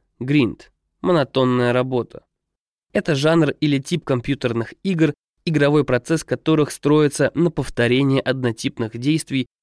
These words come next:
ради получения опыта или валюты. Чем дальше вниз, тем более абсурдно большими становились цифры.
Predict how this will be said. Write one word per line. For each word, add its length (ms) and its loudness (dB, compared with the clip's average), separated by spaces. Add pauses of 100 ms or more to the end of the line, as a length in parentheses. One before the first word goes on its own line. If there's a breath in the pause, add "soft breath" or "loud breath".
ради 260 0
получения 680 -2
опыта 580 -2
или 220 -4
валюты. 580 -2 (4000)
Чем 220 -4
дальше 320 0
вниз, 320 -2 (1080)
тем 240 -2
более 340 2
абсурдно 680 -2 (180)
большими 500 0
становились 580 -4
цифры. 440 -6